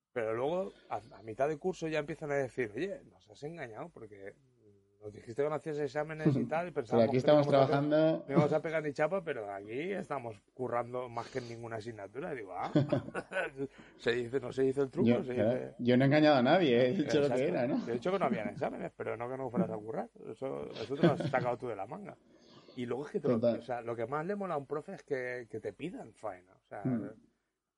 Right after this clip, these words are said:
Speaker 1: a ver, tampoco es esto un clamor, ¿vale? <laughs> Seamos realistas, ¿no? Pero
Speaker 2: No, pero es, es motivacional, ¿no? También, al final es por
Speaker 1: Claro.
Speaker 2: eso estás aquí, para dar más, ¿no? Que te, que te pidan los alumnos ya es un gusto.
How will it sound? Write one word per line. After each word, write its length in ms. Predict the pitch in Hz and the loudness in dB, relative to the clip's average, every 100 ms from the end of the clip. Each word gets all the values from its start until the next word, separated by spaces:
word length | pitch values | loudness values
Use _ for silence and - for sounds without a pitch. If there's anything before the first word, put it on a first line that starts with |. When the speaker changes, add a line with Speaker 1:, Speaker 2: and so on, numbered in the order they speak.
| _ | _
Speaker 1:
a 40 | 98 | -20
ver, 100 | 101 | -20
tampoco 420 | - 101 104 107 | -20 _ -10 -8
es 80 | 110 | -10
esto 220 | 104 117 | -8 -8
un 100 | 104 | -4
clamor, 380 | 120 101 87 80 | -2 -2 -6 -16
¿vale? 220 | 92 110 | -8 -8
<laughs> 240 | - - | -8 -8
Seamos 400 | 170 147 120 113 | -8 -8 -8 -6
realistas, 500 | 110 104 110 90 95 123 | -6 -6 -8 -10 -12 -12
¿no? 80 | 135 | -2
Pero 120 | 127 | 4
Speaker 2:
No, 240 | 120 117 139 | 6 6 6
pero 120 | 117 | 6
es, 120 | 117 - | 4 0
es 180 | 117 - | -6 0
motivacional, 880 | 131 139 139 117 117 98 110 117 120 | 4 6 8 6 6 4 6 6 4
¿no? 140 | 147 | 4
También, 260 | 131 113 139 | 4 4 2
al 100 | 123 | 2
final 180 | 110 117 | 2 2
es 80 | |
por 80 | 117 | 2
Speaker 1:
Claro. 140 | 117 120 | 2 2
Speaker 2:
eso 100 | 127 | 2
estás 240 | - 139 | 2 2
aquí, 260 | 117 117 135 | 2 0 2
para 260 | 113 110 | 4 4
dar 220 | 110 120 | 4 4
más, 320 | 110 120 120 117 | 4 2 2 0
¿no? 220 | 123 160 - - | -2 -2 -6 -8
Que 80 | - | -6
te, 240 | - 113 - | 0 0 4
que 120 | 113 | 4
te 100 | 113 | 6
pidan 320 | 120 127 147 | 6 6 6
los 140 | 139 139 | 6 4
alumnos 480 | 123 131 135 156 | 2 2 4 4
ya 80 | 143 | 4
es 80 | 143 | 4
un 100 | 113 | 2
gusto. 400 | 120 139 101 | 2 -2 -6